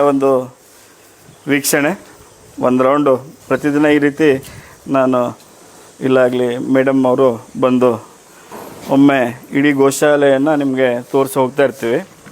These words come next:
So ನಮ್ಮ ಸಸ್ಯ ಸಂಜೀವಿನಿ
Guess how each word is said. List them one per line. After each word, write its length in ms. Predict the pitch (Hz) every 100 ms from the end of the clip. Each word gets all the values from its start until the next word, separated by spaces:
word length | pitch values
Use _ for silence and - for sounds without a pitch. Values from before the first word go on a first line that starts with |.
| - - - - - - - - - - - - -
So 100 | 127 120 120
ನಮ್ಮ 180 | 127 123 120 113 - - - - - - - - - -
ಸಸ್ಯ 240 | - 139 151 156
ಸಂಜೀವಿನಿ 600 | 151 151 156 151 151